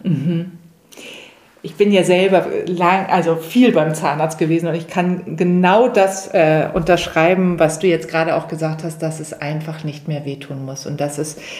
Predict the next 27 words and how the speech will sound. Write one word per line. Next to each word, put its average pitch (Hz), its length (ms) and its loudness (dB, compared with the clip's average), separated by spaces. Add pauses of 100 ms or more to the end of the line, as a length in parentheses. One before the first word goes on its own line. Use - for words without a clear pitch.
(120)
auch 175 220 0
bei 156 180 4
vielen 202 460 2
und 160 340 -2
mehrstündigen 175 720 2
Eingriffen 160 580 -2
der 151 120 2
Fall. 165 340 0 (260)
Ich - 140 -6
freue 202 300 2
mich 190 220 2
deswegen 165 500 2
so, 165 160 0
dass 160 240 -2
wir, 170 180 2
äh, 151 440 2
zusammengefunden 160 840 0
haben, 156 300 -4
weil 160 160 4
früher 170 340 -2
hatte 160 180 -2
ich 160 100 -6
viele 208 300 0
Zahnprobleme 175 800 0
selber 190 520 4
und 185 160 2
dachte, 185 300 0